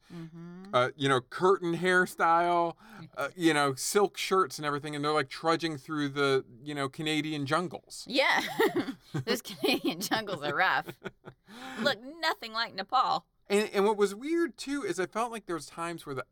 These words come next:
Speaker 2: actors were mumbling.
Speaker 1: Mm.
Speaker 2: And even the closed captioning seemed to have no idea what they were saying.
Speaker 1: No, it had no idea. One thing was poems or belong.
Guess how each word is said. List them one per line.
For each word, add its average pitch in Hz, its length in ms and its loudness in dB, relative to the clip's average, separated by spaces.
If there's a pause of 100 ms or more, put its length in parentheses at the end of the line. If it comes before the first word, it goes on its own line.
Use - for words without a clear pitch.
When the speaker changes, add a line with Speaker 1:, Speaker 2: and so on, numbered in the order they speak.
(160)
Speaker 2:
actors 139 460 -4
were 120 80 -6
mumbling. 160 840 -6
Speaker 1:
Mm. 156 640 -8 (100)
Speaker 2:
And 156 520 0 (220)
even 185 640 0
the 127 320 2
closed 151 400 -6
captioning 131 640 -4
seemed 113 220 -8
to 110 60 -8
have 101 220 0
no 123 320 4
idea 107 340 2
what 95 160 -8
they 98 120 -2
were 87 140 -4
saying. - 320 -2
Speaker 1:
No, 190 180 4
it 196 180 4
had 196 180 0
no 170 220 -4
idea. 147 500 0 (380)
One 220 240 0
thing 226 220 -8
was 185 140 -2
poems 220 720 -4 (200)
or 202 480 2 (160)
belong. 151 800 -6